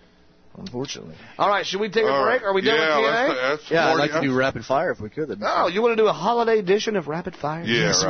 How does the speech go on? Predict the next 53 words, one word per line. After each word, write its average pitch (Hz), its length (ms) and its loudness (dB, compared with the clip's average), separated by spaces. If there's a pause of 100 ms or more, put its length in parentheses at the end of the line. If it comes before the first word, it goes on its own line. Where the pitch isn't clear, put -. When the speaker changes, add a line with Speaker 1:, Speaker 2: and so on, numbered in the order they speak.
Speaker 3:
rapid 147 60 -2
Speaker 1:
do. 139 400 0
Wanna 113 160 -6
feel - 160 -10
crisp? - 240 -20 (480)
Speaker 2:
Oh, - 80 -12
you 127 140 -4
wanna, 143 120 -2
you 139 160 0
don't 139 160 0
feel 139 140 -6
very 131 160 -4
crisp? - 300 -6 (540)
Speaker 1:
No. 113 100 -8 (580)
Speaker 2:
I 156 100 2
wasn't 226 400 0
feeling 220 240 -2
very 190 200 0
crisp 190 320 -2 (120)
today. 127 400 -2 (400)
That's 151 160 -6
a - 40 -4
little 151 140 0
Jeff 143 300 -4
Garcia. 135 600 0 (540)
Speaker 1:
Yeah, 104 280 -2
we 131 80 0
gotta 160 140 0
get 135 180 -4
that 107 140 -4
clip 147 220 -4
on 101 140 -6
here. 92 160 -12
'Cause - 160 -14
I 147 80 2
Speaker 2:
I'm 170 60 0
Speaker 1:
just 120 140 0
Speaker 3:
Detroit 127 240 4
Lions 117 260 0
quarterback. 101 480 0 (180)
Speaker 2:
I 175 200 0
will 226 200 4
get 170 160 0
it. 139 80 -2
You 156 60 0
know 196 120 2
what? 202 300 0
We're 170 220 0
recording 196 500 2
this 170 200 -4
now, 165 280 0
but 143 80 0
I'll 151 280 0